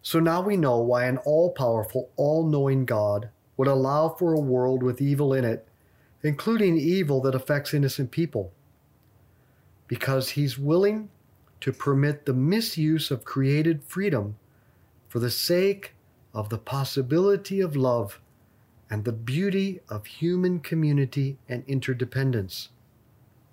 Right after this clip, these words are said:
But of course, we Christians know there's another crucial factor at play.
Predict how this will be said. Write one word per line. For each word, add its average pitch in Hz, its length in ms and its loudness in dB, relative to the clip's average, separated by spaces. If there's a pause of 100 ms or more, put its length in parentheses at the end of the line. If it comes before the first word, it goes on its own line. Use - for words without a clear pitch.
(200)
But 110 120 -2
of 113 140 -4
course, 143 500 -2 (680)
we 135 180 0
Christians 202 640 -2
know 113 320 0
there's 117 260 -2
another 156 360 0
crucial 143 480 -2
factor 139 640 -6
at - 260 -10
play. 131 400 -4